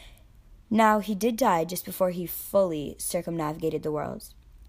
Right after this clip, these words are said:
but still counts as close enough. Next is Bartholomew. Bartholomew sailed to what is now the Good Hope in Africa. With this sail route, there was now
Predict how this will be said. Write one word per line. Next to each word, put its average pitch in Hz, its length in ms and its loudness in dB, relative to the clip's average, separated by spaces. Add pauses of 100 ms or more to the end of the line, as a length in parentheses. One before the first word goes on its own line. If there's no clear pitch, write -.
(540)
but 180 340 4
still 170 640 0 (140)
counts 156 380 -2
as 147 120 -6
close 143 240 -8
enough. - 360 -10 (1900)
Next 233 320 4
is 196 140 2
Bartholomew. 175 720 -2 (520)
Bartholomew 226 640 4
sailed 170 400 2
to - 160 -12
what 180 140 4
is 170 140 -2
now 165 300 0
the 202 140 -4
Good 175 240 2
Hope 185 480 -2
in 175 180 -2
Africa. 160 500 -4 (1120)
With 208 380 0
this 240 180 2
sail 175 300 4
route, 160 360 -2
there 196 240 4
was 185 140 2
now 175 300 0